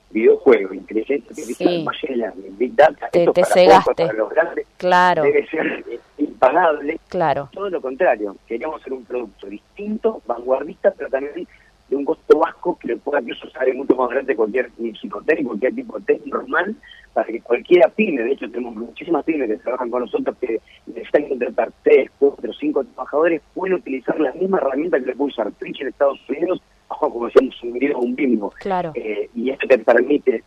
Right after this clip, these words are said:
Speaker 1: eliminando sesgos como una herramienta que primero es lúdica, imagínate que tu primer contacto cuando vayas a buscar trabajo, te diga, "¿Qué hiciste?". No, "Fui
Speaker 2: Jugué
Speaker 1: a
Speaker 2: un
Speaker 1: jugar".
Speaker 2: rato, claro.
Speaker 1: Es, es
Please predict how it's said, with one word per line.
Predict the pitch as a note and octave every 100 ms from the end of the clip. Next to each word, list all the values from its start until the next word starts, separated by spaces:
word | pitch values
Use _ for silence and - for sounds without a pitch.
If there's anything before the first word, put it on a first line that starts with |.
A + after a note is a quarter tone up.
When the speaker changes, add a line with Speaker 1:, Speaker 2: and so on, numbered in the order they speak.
| -
Speaker 1:
eliminando | - A2 B2 C#3+ D3 C#3
sesgos | - - -
como | D3 C3 A#2
una | A2
herramienta | A#2 B2+ C#3 -
que | -
primero | - A2+ B2+ G#3+
es |
lúdica, | - F3+ D3 A#2+ B2
imagínate | - C3 C#3 C#3
que | B2+ - - - _ A#2
tu |
primer | G#2+ B2+ C#3+ -
contacto | C#3 B2 C#3 - G#2+
cuando | G#2+ A#2+
vayas | D3
a |
buscar | - B2+ -
trabajo, | A#2+ - C#3
te | A#2+
diga, | A#2 -
"¿Qué | F#3
hiciste?". | - - G#3 - _ _
No, | F3+ D3+ -
"Fui | - G#3
Speaker 2:
Jugué | F#3
Speaker 1:
a | A#3
Speaker 2:
un | B3+
Speaker 1:
jugar". | B3 -
Speaker 2:
rato, | - - _
claro. | G3+ F#3 -
Speaker 1:
Es, | - _ _
es | -